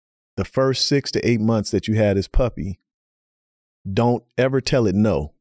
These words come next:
Because what we wanna do is we want this dog to be so confident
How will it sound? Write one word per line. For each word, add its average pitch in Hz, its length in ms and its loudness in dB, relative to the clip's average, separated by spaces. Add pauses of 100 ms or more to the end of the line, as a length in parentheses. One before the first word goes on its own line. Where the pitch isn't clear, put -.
(680)
Because 110 340 0
what 113 160 2
we 131 120 4
wanna 127 260 2
do 123 300 2
is 98 160 0
we 123 120 2
want 123 360 0
this 123 160 0
dog 117 300 2
to 104 60 -4
be 101 200 -2
so 123 280 0
confident 110 640 -2